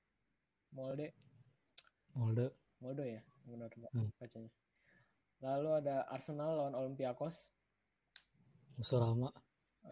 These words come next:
Speaker 1: Eh, terus Tottenham lawan Dinamo Zagreb, Rangers, eh, versus Slavia Praha, terus ada Young Boys lawan Ajax, Villarreal lawan Dinamo Kiev,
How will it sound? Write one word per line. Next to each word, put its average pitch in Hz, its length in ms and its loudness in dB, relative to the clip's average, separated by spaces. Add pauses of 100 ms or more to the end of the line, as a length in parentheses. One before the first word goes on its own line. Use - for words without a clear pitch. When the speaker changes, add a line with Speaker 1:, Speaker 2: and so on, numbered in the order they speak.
Speaker 1:
Eh, 131 960 4 (120)
terus 147 380 -4
Tottenham 151 480 0
lawan 147 180 2
Dinamo 139 320 -4
Zagreb, 135 460 0 (1120)
Rangers, 147 480 0 (300)
eh, 135 560 -2
versus 135 320 -6
Slavia 135 480 -4
Praha, 135 340 -2 (640)
terus 143 220 -8
ada 139 320 -2
Young 139 240 -4
Boys 143 320 -4
lawan 135 560 -4
Ajax, 139 560 -6 (960)
Villarreal 147 560 8
lawan 151 400 2
Dinamo 139 400 -4
Kiev, 165 160 -4